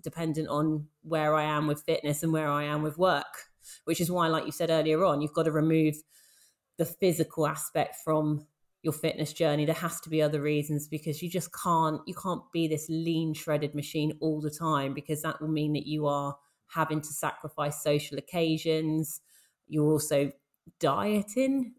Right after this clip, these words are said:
for want of a better word, which will make you quite cranky. Like, there's just sometimes in your lives when you don't,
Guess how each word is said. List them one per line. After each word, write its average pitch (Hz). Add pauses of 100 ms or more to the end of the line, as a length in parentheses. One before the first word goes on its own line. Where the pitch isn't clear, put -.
for 208
want 214
of 208
a 208
better 202
word, 208
which -
will 160
make 165
you 170
quite -
cranky. 196
Like, 220
there's 226
just -
sometimes 269
in 233
your 233
lives 226
when 214
you 202
don't, 202